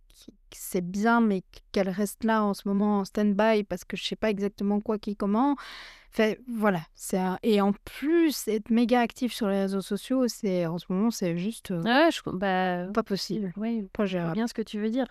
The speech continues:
Speaker 1: Bah ouais.
Speaker 2: Puis c'est pas évident, puis essayer d'impacter, de mettre, faire de l'imp-, de, d'être impactant, mais
Speaker 1: Ouais. Oui, parce que c'est pour faire, pour avoir
Speaker 2: Oui.
Speaker 1: cent vues, euh, enfin, tu vois,
Speaker 2: Oui, oui.
Speaker 1: pour avoir
Speaker 2: Ouais.
Speaker 1: zéro réaction,
Speaker 2: Ouais.
Speaker 1: enfin,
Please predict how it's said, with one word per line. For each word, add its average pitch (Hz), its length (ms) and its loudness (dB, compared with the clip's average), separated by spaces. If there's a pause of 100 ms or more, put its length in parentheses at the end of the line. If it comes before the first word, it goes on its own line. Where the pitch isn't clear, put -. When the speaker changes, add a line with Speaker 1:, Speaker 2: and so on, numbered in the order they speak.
Speaker 1:
Bah 202 220 0
ouais. 196 260 -2
Speaker 2:
Puis - 100 -18
c'est 247 120 2
pas 226 160 6
évident, 240 480 4
puis - 200 -4 (100)
essayer 226 280 -2
d'impacter, 220 720 0
de 220 80 4
mettre, 214 260 2
faire 214 220 -4
de 202 60 -2
l'imp-, 208 180 -4 (180)
de, 196 520 -4 (160)
d'être - 260 -6
impactant, 269 640 0
mais 208 180 2
Speaker 1:
Ouais. 196 380 0 (840)
Oui, 285 100 6
parce 247 180 4
que 240 80 2
c'est 220 200 0
pour 208 160 -2
faire, 226 260 0
pour 185 300 -2
avoir 226 60 2
Speaker 2:
Oui. 254 200 6
Speaker 1:
cent 196 220 0
vues, 208 340 2
euh, 170 140 0
enfin, 180 320 -4
tu - 100 -20
vois, 254 140 -2
Speaker 2:
Oui, 262 220 6
oui. 254 40 4
Speaker 1:
pour 220 80 4
avoir 196 300 0 (100)
Speaker 2:
Ouais. 240 180 2 (200)
Speaker 1:
zéro 214 300 2
réaction, 208 500 2
Speaker 2:
Ouais. 247 60 4
Speaker 1:
enfin, 190 120 0